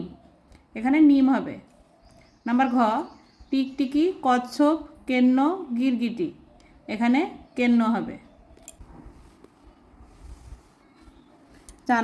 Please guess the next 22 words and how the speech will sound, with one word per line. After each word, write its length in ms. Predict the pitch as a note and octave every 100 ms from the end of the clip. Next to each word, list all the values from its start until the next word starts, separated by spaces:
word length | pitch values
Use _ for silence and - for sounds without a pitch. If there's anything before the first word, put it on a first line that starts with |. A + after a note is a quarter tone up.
| A#3+
নম্বর, 180 | C4+ C4+
বাম 200 | A3+ G#3
দিকের 220 | A#3+ C4
সঙ্গে 160 | C4+ C4+
ডান 180 | A#3 A3
দিক 140 | A3+ C4
মেলাও। 320 | G#3 F3+ - - _ _ _ _ _ _ _ _ _ _ - - _ _ _ _
নাম্বার 220 | A#3 A#3+ A#3+
ক, 20 | A3+ A#3+ F#4 -
মরুভূমির 520 | A3+ A3+ A#3+ B3 C4+ A3+
জাহাজ 340 | A3+ A3+ C#4 C#4
হচ্ছে 240 | C4 C#4 F4 B3+
উট। 180 | G3+ - - _ _ _ _ _ _ - - - - -
নাম্বার 220 | A#3 A#3+ A#3
খ, 40 | A#3 A3 F#4 -
শরৎকাল 640 | - A3+ A3+ A#3+ - B3+ D4 F#4+ - _ - _ -
কাশফুল 420 | A3 A3 - A#3+
ফোটে। 320 | - F3 E3+ - - _ _ - _ _ _
নাম্বার 260 | A3 A3+ A3
গ, 20 | G#3+ A3+ F4 -
দূষিত 340 | A3+ A#3 C4 C4 A#3
গ্যাস 260 | G3+ A3+